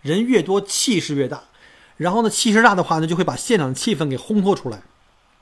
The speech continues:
而人呢，是情绪的动物啊，就很容易在这种，这个，<laughs> 这个人很多的在拍卖现场呢，会经常会失去理智，会把价钱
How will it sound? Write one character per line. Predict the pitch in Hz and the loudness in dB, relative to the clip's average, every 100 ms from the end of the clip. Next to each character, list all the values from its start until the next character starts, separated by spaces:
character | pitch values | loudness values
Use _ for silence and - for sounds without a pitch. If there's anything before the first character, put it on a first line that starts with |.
| _ _ _ | _ _ _
而 | 143 131 | -2 2
人 | 143 196 | 2 2
呢， | 240 | 2
是 | 196 160 | 0 -4
情 | - 160 | -4 -2
绪 | 196 202 | 2 2
的 | |
动 | 139 123 | 2 -4
物 | 101 | -8
啊， | 107 - - - - - | -14 -16 -20 -20 -20 -4
就 | 165 135 | 0 0
很 | - 131 | -2 -2
容 | 131 202 | 0 2
易 | 226 | 2
在 | 208 | 2
这 | 254 220 | 4 2
种， | 147 117 | 2 -2
这 | 131 151 | -2 0
个， | 139 - - - | 0 -4 -16 -20
<laughs> | - - | -20 -14
这 | - 190 196 | 0 2 4
个 | 156 135 - - - - | 2 -2 -8 -20 -12 0
人 | 175 220 | 4 4
很 | 147 135 | 2 2
多 | 202 | 2
的 | 180 | 4
在 | 175 - - - | 2 -2 -18 -10
拍 | - 196 | -4 0
卖 | 185 | 2
现 | 190 | 2
场 | 151 117 120 | 0 -4 -6
呢， | |
会 | 127 170 135 | -2 0 0
经 | - 208 | -2 0
常 | 160 165 | 0 0
会 | 156 | -2
失 | 202 | -2
去 | - 151 | -2 -4
理 | 113 | -6
智， | 120 151 | -8 -8
会 | 135 139 | -6 -6
把 | 123 | -6
价 | 151 | -6
钱 | 135 135 | -4 -6